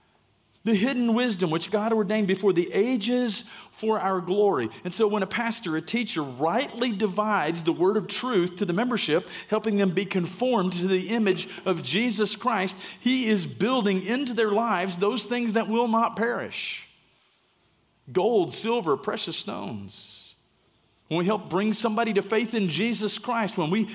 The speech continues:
share the gospel, when we help rescue those who are perishing, that is gold, silver, and precious stones. That's eternal.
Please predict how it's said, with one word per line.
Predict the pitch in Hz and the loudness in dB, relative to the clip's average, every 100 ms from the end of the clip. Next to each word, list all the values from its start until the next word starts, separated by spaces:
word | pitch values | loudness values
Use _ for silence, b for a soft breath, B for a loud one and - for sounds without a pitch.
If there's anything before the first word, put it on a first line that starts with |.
| B | B
share | - 233 233 | -4 0 0
the | 220 | 0
gospel, | 220 233 120 - - 151 | 0 0 -2 -4 -4 -2
when | 151 | 0
we | 185 | 0
help | 208 - | 0 -2
rescue | 143 170 - - 220 196 | -2 0 -2 -4 -2 2
those | 214 220 | 2 0
who | 220 226 | 0 -2
are | |
perishing, | 214 214 240 226 185 - B | -2 -2 -2 -2 -2 -4 B
that | - 214 | -2 0
is | 185 | 0
gold, | 156 190 226 240 | 0 2 2 2
silver, | 185 240 233 214 | 0 -2 0 0
and | 208 | 0
precious | 185 220 - 202 | -2 -2 -2 -4
stones. | - 226 | -4 -2
That's | 180 220 | -2 -2
eternal. | 226 220 233 247 127 | -4 -4 -4 -2 -4